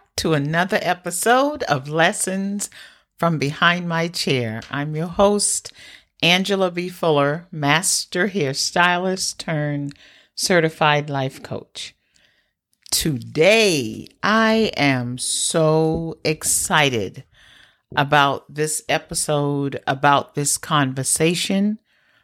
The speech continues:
for so many reasons. I have been looking forward to it all day. And the reason is because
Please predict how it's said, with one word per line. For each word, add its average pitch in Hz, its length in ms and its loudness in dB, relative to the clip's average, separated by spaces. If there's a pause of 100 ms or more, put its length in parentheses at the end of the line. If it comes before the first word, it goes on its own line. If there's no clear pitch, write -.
(100)
for - 160 -6
so - 340 0
many 165 320 0
reasons. 120 840 -6 (1120)
I 127 120 -2
have 143 240 -4
been 143 180 0
looking 175 320 2
forward 156 640 2
to 151 240 0
it 147 80 0
all 127 320 -2
day. 139 540 0 (1080)
And 160 200 4
the 147 80 0
reason 202 580 2
is 127 460 0
because 180 580 -2